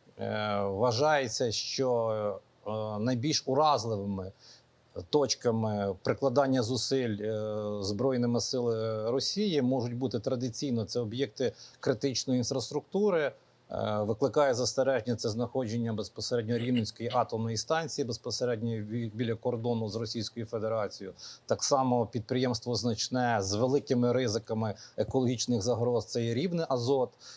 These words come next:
Е, також в полі уваги залишаються відповідні споруди електропостачання, електрогенерації, які,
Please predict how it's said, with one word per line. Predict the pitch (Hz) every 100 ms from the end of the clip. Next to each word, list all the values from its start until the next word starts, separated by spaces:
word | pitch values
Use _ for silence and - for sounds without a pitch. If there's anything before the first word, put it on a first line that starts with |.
| -
Е, | 120
також | 113 156 160 151 123
в |
полі | - - 147 131
уваги | 123 127 120
залишаються | 110 120 113 - 123 113 123
відповідні | 113 107 131 131 110 120 113 107
споруди | - - 131 131 107 113 110
електропостачання, | 123 156 - 120 127 - 123 - 139 120 117
електрогенерації, | 123 - 127 113 117 117 120 110 113 104
які, | 98 127